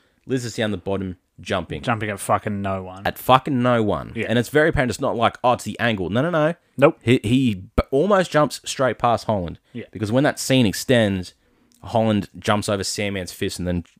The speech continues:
Speaker 1: jumps down the scaffolding.
Speaker 2: Yeah.
Speaker 1: So it's very apparent that there's more than one person here.
Speaker 2: Correct.
Speaker 1: So, the Brazil trailer got leaked, taken down very quickly, might I add.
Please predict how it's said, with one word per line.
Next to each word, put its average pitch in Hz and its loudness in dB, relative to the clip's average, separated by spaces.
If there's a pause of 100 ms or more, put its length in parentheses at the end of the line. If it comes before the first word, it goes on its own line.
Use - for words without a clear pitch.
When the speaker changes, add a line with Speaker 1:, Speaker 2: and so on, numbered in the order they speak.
(120)
Speaker 1:
jumps 85 -4
down 87 -4
the 82 -10
scaffolding. - -12
Speaker 2:
Yeah. 92 -8 (760)
Speaker 1:
So - -6
it's 85 -4
very 135 8
apparent 117 2
that 82 -4
there's 92 -4
more 127 0
than 123 0
one 117 -2
person 101 -8
here. 92 -8 (360)
Speaker 2:
Correct. - -4 (220)
Speaker 1:
So, 113 6 (440)
the - -12
Brazil 85 0
trailer 92 0
got 87 -6
leaked, 110 -4 (280)
taken 120 4
down 87 2
very 85 2
quickly, 90 -10 (420)
might - -16
I - -16
add. 113 -4